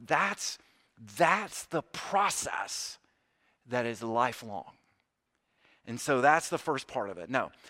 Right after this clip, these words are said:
becoming like Jesus is not only an ongoing process or a lifelong process,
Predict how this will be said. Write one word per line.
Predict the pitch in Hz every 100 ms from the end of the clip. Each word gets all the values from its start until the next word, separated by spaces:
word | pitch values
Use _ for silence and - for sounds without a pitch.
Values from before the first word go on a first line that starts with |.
| -
becoming | 139 - 190 226 233
like | 214 202
Jesus | 143 202 175 120 -
is | 156 147
not | 156 202
only | 220 214 202
an | 175
ongoing | 170 180 175 170 151
process | - 170 175 - 110 95 131
or | 135
a |
lifelong | 139 156 180 139 113 98
process, | - 87 - 104 -